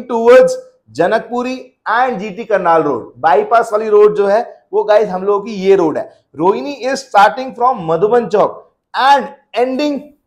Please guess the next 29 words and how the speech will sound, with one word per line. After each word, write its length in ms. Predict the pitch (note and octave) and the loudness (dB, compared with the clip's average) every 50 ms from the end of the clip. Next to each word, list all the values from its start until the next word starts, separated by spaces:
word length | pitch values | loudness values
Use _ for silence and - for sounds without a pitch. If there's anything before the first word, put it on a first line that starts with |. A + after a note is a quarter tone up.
| _ _ _ _ _ _ _ - | _ _ _ _ _ _ _ -2
till 260 | C4 C#4+ D4 D4+ D4 C#4+ - _ _ _ _ _ _ _ _ _ _ _ C#3 | 0 0 0 -2 -4 -8 -14 _ _ _ _ _ _ _ _ _ _ _ -4
रोहिणी 440 | E3+ G3+ G#3+ A#3+ B3+ C4 C#4 C4 | -2 0 0 0 -2 -4 -8 -8
सेक्टर 360 | - - A3 G#3+ - - A#3+ A#3 - - | -8 -8 -8 -8 -8 -8 -8 -8 -6 -6
थर्टी 280 | F#3 G3+ F#3+ - B3+ B3 | -6 -6 -4 -4 -6 -6
सिक्स 280 | - C4+ C4+ C4+ - - _ - | -6 -8 -8 -8 -12 -14 _ -4
पवन 300 | A3+ A#3 A#3+ B3+ B3 G3 | -4 -2 -2 -4 -4 -4
हंस 380 | - F3 F#3 A3 A3+ G#3+ - - _ _ - | -4 -4 -4 -4 -6 -8 -14 -18 _ _ -4
हेलीपैड। 460 | F3+ G#3+ A3+ A3+ G#3 F3+ D3+ C3 - - - - _ _ _ _ - | -2 -2 -2 0 0 2 2 0 0 -4 -12 -20 _ _ _ _ -2
गाइस, 320 | G3 A#3 C4 C4+ A3+ D#3+ C#3 | 0 2 2 0 0 -4 -8
ये 260 | C#3+ F3+ A#3+ C4 C#4 | -10 -8 -4 -2 -2
हम 360 | G#3+ D#3+ - F3 G3+ B3+ B3 | -2 -2 -2 -2 -2 -2 -2
लोगों 360 | A3+ G#3+ G#3+ G#3+ G#3+ A#3 B3+ B3+ | -2 0 0 0 2 0 -2 -2
का 180 | B3+ B3 B3+ | 0 0 -2
प्रॉपर 680 | B3+ B3+ - - _ - G#3+ A3 A3 A3 - C4 C4+ B3+ G#3 | -2 -4 -8 -18 _ 0 0 0 0 0 -2 0 0 0 0
मेट्रो 400 | F3 F3+ G3 F#3+ F#3+ A#3+ B3 B3 | 0 -2 -4 -2 0 2 2 2
चैनल 380 | B3 B3 A3+ A#3 A#3+ A#3+ B3 | 2 2 0 0 0 0 0
है, 120 | C4 C4+ C4 - - _ _ _ | 0 -2 -4 -10 -18 _ _ _
जहां 260 | B2 F3+ F#3+ G#3 A3+ | -6 -2 0 0 0
पर 260 | A3+ A3+ B3 C4 A#3+ G#3+ | 0 0 0 0 0 0
मधुबन 420 | E3+ E3+ F3+ F3+ G3+ G3 B3 B3 - | -2 -2 -4 -2 0 0 -2 0 0
चौक 300 | - A3+ A3 A3 A3 A#3 | 2 2 2 2 2 0
पर 120 | B3 A#3+ | 0 0
हम 240 | F#3 E3+ F3+ G3+ G#3 | 0 -2 -2 0 2
लोगों 160 | A3 A3 A3 | 2 2 4
का 100 | A3 A#3+ A#3+ - | 2 0 -2 -2
पीतमपुरा 540 | - G#3+ G#3+ B3 A#3+ - - A3+ A#3+ B3 | -6 -6 -4 -4 -4 0 0 0 2 2
मेट्रो 380 | A3+ F#3+ F#3 F#3 - - A3 A#3 | 0 0 -2 -4 -4 -2 -4 -4
स्टेशन 400 | A3+ - A3+ A3 A3+ A#3 A#3 A#3 | -2 -4 -6 -6 -6 -4 -4 -4
है, 80 | B3 | -4